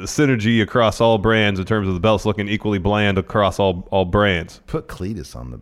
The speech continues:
Speaker 2: on the title.
Speaker 1: There you go.
Speaker 2: It's a good looking look. The design is a good looking title.
Speaker 1: Yeah,
Speaker 2: It's
Speaker 1: it's
Speaker 2: just
Speaker 1: fine.
Speaker 2: We already have one of 'em, and it's the
Speaker 1: Exactly.
Speaker 2: best one. And it's one. It's over on Raw. It's on Brock.
Speaker 1: Yeah.
Speaker 2: So, like, you know, just come up with a
Speaker 1: It'd be
Speaker 2: different
Speaker 1: cool
Speaker 2: one.
Speaker 1: if they had Cletus on there as, like, a little animatronic thing, but it's not
Speaker 2: That'd be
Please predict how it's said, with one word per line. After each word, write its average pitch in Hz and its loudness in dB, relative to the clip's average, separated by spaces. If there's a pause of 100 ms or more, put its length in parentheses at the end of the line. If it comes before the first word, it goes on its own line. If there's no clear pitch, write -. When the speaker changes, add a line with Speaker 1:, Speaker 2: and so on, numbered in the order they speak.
Speaker 2:
on 64 -14
the 64 -16
title. 69 -16
Speaker 1:
There 175 4
you 98 2
go. 87 0
Speaker 2:
It's 180 -2
a 233 -2
good 254 0
looking 208 0
look. 110 0
The 139 2
design 185 0
is 127 -2
a 120 -2
good 104 0
looking 92 -2
title. 78 -2
Speaker 1:
Yeah, 135 2
Speaker 2:
It's 117 0
Speaker 1:
it's - -4
Speaker 2:
just - -6
Speaker 1:
fine. 85 0
Speaker 2:
We 160 0
already 139 2
have 123 0
one 87 -2
of 78 -6
'em, 85 -4
and 90 -6
it's - -16
the 110 0
Speaker 1:
Exactly. 98 2
Speaker 2:
best 123 0
one. 92 0
And 101 0
it's - -6
one. 98 0 (140)
It's 90 -6
over 98 0
on 92 0
Raw. 101 2
It's 87 -4
on 85 -4
Brock. 78 -4
Speaker 1:
Yeah. 90 0 (160)
Speaker 2:
So, 113 -2
like, 98 -2
you - -8
know, 85 -6 (100)
just 110 -16
come 98 -8
up 90 -8
with 78 -12
a - -12
Speaker 1:
It'd 80 -6
be - -6
Speaker 2:
different 131 -10
Speaker 1:
cool 139 -2
Speaker 2:
one. 101 -2
Speaker 1:
if 85 -8
they 95 -2
had 87 -8
Cletus 95 -2
on 95 -4
there 87 -4
as, 80 -8
like, 85 -6
a - -10
little 90 -6
animatronic 90 -8
thing, 90 -12 (300)
but 90 -8
it's 85 -14
not 95 -8
Speaker 2:
That'd - -20
be - -20